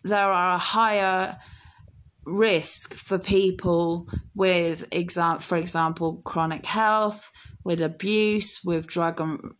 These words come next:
alcohol-related problems.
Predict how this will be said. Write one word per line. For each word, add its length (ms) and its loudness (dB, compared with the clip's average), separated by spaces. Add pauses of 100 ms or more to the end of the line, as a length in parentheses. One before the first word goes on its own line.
(300)
alcohol-related 1160 0
problems. 760 -2